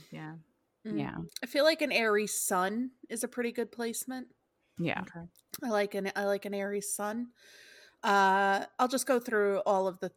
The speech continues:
Speaker 2: the things. I feel like an Aries moon is a little hard.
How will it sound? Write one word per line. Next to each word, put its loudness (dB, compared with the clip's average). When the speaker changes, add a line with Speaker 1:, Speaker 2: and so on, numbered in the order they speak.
Speaker 2:
the -2
things. -6
I 0
feel 2
like 4
an -4
Aries 2
moon 0
is -2
a 2
little 2
hard. 2